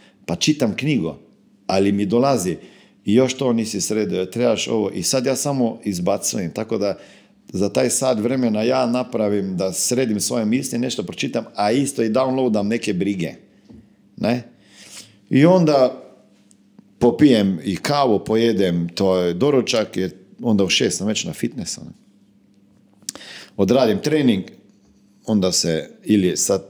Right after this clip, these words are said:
se nisam ni vraćao kući kad sam bio doma, nego stoširao tamo, direktno u ofis, pojeo, e, poslije treninga obrok i za stol i počeo raditi.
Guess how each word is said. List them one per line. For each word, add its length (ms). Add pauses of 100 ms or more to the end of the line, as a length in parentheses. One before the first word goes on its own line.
se 240
nisam 280
ni 100
vraćao 360
kući 340
kad 160
sam 160
bio 180
doma, 340
nego 360 (560)
stoširao 580
tamo, 360
direktno 440
u 40
ofis, 280
pojeo, 580
e, 280 (640)
poslije 340
treninga 440
obrok 480 (840)
i 280 (420)
za 180
stol 300
i 100
počeo 320
raditi. 400